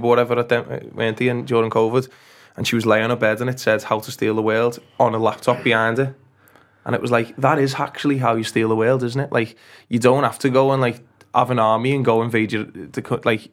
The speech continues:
what, all you have to do is just, like, be a, an online presence. You just need to be a presence. You just need to, you know, take, take a picture of you in a sunset, and,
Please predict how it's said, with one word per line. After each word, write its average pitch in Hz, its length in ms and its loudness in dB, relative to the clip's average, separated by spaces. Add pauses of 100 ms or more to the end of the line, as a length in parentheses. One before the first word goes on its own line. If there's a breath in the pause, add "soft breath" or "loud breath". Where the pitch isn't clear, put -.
what, 123 200 2
all 127 100 2
you 123 60 4
have 120 120 0
to 123 80 -12
do 113 120 0
is 127 80 2
just, 131 200 -4
like, - 340 -2
be 120 380 0 (800 soft breath)
a, 120 180 0
an 127 100 2
online 113 380 4
presence. 117 460 -2
You 117 100 0
just 110 160 -4
need 117 140 0
to 110 100 0
be 113 240 0
a - 80 -8
presence. 117 460 -2
You 113 80 -2
just 113 200 -4
need 110 180 -2
to, 107 220 2 (600 loud breath)
you 107 60 -2
know, 101 60 -2
take, - 280 -4 (120)
take 117 260 -2
a - 20 -2
picture 120 340 -2
of 110 80 -2
you 113 160 2
in 117 80 -2
a 113 40 -2
sunset, 123 480 0
and, 120 180 -2